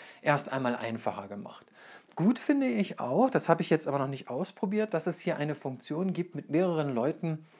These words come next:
einen Podcast gemeinsam aufzunehmen.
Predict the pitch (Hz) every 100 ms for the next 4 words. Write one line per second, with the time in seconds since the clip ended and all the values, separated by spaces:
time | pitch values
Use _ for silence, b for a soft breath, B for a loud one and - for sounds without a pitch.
0 | B - 135 143 135 127 135 - 120 117
1 | - - 113 113 185 190 147 110 117 -
2 | - 113 104 117 175 262